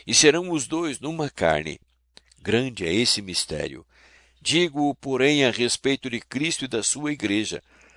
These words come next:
Não há nenhum mistério sobre o assunto da união sexual. O relacionamento de uma carne é o resultado de um homem tomando e se unindo a uma mulher,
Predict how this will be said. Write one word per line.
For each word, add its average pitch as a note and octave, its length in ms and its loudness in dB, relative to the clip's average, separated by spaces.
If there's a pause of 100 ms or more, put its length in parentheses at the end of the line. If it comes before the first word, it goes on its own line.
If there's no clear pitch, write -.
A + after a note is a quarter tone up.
(220)
Não G2+ 260 -6
há A2+ 60 -2
nenhum A2 240 -4
mistério G2+ 560 -2
sobre F#2+ 320 -6
o F#2 60 -6
assunto F2 500 -6
da E2+ 140 -6
união F#2+ 400 -6
sexual. A2 640 -10 (1000)
O A2+ 80 -12
relacionamento C3 880 -2
de F#2 100 -10
uma G#2+ 220 -6
carne D2+ 500 -2 (480)
é G2+ 120 -2
o G#2 40 -2
resultado G2+ 640 -6
de F2 100 -14
um F2 220 -12
homem C#3+ 400 -4 (720)
tomando C3+ 640 -6 (420)
e F#2 120 -8
se - 240 0
unindo C#3 520 -4
a G#2+ 40 -6
uma G2 240 -8
mulher, F2 560 -2